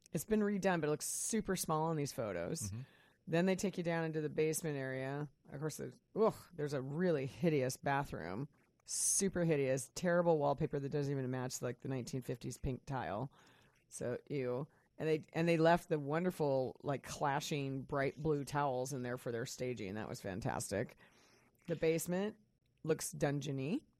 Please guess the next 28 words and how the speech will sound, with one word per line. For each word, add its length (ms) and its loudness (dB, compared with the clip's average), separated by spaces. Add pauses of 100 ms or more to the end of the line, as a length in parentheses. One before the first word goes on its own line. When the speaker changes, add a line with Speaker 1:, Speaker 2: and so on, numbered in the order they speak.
(680)
Speaker 1:
So, 640 0 (240)
you 100 -4
know, 260 -4
also 320 -4
fun. 440 -4 (1040)
Speaker 2:
So 340 -4 (240)
you're 200 2
not 240 0
seeing 600 0 (220)
a 120 -2
good 200 -6
reason 360 -2
to 80 -6
increase 400 -4
the 80 -12
price 320 -2
ninety 260 0
thousand 220 8
dollars 300 10
Speaker 1:
No, 40 6
in 100 4
Speaker 2:
on 40 8
Speaker 1:
fact, 260 6
Speaker 2:
this? 80 8
Speaker 1:
I 120 10
see 240 4
a 80 6
reason 680 2